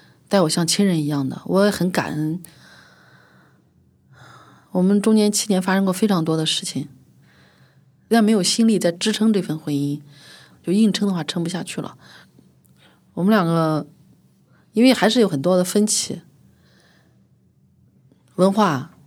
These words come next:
习惯、生活、看法，包括对人的想法都完全不同，两个完全不同世界的人。你觉得其实到今天为止，这个矛盾也很难调和，很难去平衡它。我是，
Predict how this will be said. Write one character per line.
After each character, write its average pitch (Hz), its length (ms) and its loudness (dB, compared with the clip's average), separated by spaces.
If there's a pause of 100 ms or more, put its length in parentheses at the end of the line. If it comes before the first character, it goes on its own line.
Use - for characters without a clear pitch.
(100)
习 - 300 -2
惯、 165 340 0 (640)
生 233 280 2
活、 165 340 -2 (480)
看 190 240 0
法， 147 340 -8 (920)
包 196 120 -2
括 196 120 0
对 208 160 4
人 151 200 2
的 160 320 0
想 147 240 -2
法 175 140 -2
都 240 180 2
完 185 200 4
全 180 160 0
不 165 80 -8
同， 131 260 -10 (480)
两 180 240 0
个 208 100 4
完 202 160 6
全 247 160 2
不 214 60 0
同 175 160 0
世 - 160 -2
界 170 100 0
的 139 120 -2
人。 131 200 -6 (360)
你 226 100 0
觉 254 100 6
得 285 120 6
其 277 140 0
实 262 60 6
到 254 140 6
今 285 140 4
天 294 160 6
为 220 80 4
止， 165 100 -4
这 214 80 2
个 196 60 2
矛 156 160 2
盾 185 120 2
也 175 80 0
很 156 140 -4
难 139 160 -4
调 - 160 -12
和， - 240 -12
很 - 160 -6
难 143 180 -2
去 - 200 -6
平 165 200 -8
衡 - 180 -6
它。 151 200 -10 (2250)
我 165 400 -2
是， 175 420 0